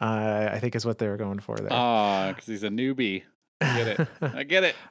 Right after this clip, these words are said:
Speaker 1: Uh, but, um, they say, There are a lot of lore historians out there, and they're great,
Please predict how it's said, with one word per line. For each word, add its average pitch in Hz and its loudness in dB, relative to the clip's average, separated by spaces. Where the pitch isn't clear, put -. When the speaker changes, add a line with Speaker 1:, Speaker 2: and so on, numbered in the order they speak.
Speaker 1:
Uh, 123 4
but, 123 4
um, 117 -2
they 156 4
say, 117 2
There 127 4
are 120 4
a 120 6
lot 131 6
of 135 -2
lore 139 6
historians 135 2
out 110 0
there, 107 0
and 113 -6
they're 104 -2
great, 127 2